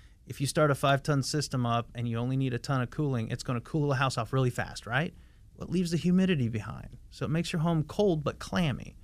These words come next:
When you start running into multi-stage systems, it allows us to slowly pull the heat out of the house and pull the moisture along with it. Your air conditioners naturally dehumidify, but they need runtime.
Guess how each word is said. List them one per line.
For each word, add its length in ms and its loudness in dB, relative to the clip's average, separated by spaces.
When 140 2
you 60 4
start 240 2
running 300 4
into 180 0
multi-stage 600 -2
systems, 560 -2
it 80 -2
allows 340 0
us 120 -6
to 100 -8
slowly 520 2
pull 260 -2
the 100 -2
heat 320 -4
out 180 2
of 60 0
the 60 -4
house 460 -2
and 280 -2
pull 120 0
the 80 0
moisture 360 0
along 300 0
with 180 2
it. 140 -4
Your 120 -4
air 140 4
conditioners 560 0
naturally 440 0
dehumidify, 680 0
but 120 -6
they 80 -4
need 200 0
runtime. 520 -2